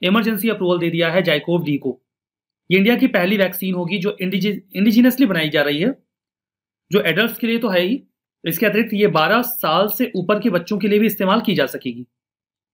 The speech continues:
ये दुनिया की पहली ऐसी वैक्सीन है जो डीएनए बेस्ड है।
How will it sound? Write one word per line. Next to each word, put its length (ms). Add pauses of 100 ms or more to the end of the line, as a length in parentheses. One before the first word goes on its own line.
(160)
ये 80
दुनिया 360
की 120
पहली 280
ऐसी 180
वैक्सीन 360
है 260 (1040)
जो 200
डीएनए 360
बेस्ड 300
है। 160